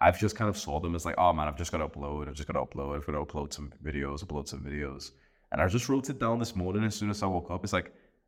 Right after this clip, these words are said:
"I'm not uploading videos. I'm helping younger Hamza save his life."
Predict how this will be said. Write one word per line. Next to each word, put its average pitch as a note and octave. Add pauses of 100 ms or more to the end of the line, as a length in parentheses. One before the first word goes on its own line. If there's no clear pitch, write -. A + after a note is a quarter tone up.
(220)
"I'm F2+
not C3
uploading G2
videos. E2+ (2000)
I'm G2
helping G2+
younger F#2+
Hamza D2+
save D#2+
his D#2+
life." -